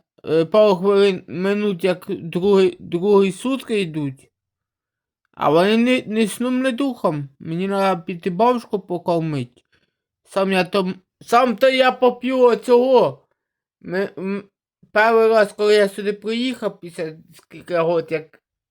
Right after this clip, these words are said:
Ні, ну я й до цього був. А у двадцять першому, як я приїхав, друзі, перший день мене спасало молоко. Я дуже часто пив його. Нормально молоко пив. І довго тягнувся. І так.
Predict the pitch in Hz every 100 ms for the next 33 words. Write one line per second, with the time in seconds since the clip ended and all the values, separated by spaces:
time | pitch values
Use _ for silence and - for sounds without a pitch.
0 | _ 160 175 214 165 175 190 190 190 214
1 | 269 254 180 147 139 131 _ _ _ _
2 | _ _ _ - - - 143 160 165 160
3 | 156 190 190 - - 233 214 185 180 170
4 | 180 - 202 233 240 180 156 160 151 151
5 | - 202 202 175 196 185 170 165 160 160
6 | 151 151 165 151 147 143 139 139 - 123
7 | 123 131 139 156 170 151 - 143 - _
8 | - 131 127 - 131 127 123 127 147 151
9 | 190 180 143 139 143 143 - 196 196 143
10 | 170 - _ _ _ _ _ _ _ _
11 | - 139 135 151 180 185 180 165 175 202
12 | 196 - 127 135 _ _ _ _ _ _
13 | _ _ _ _ _ _ _ _ _ _
14 | _ 147 139 160 170 -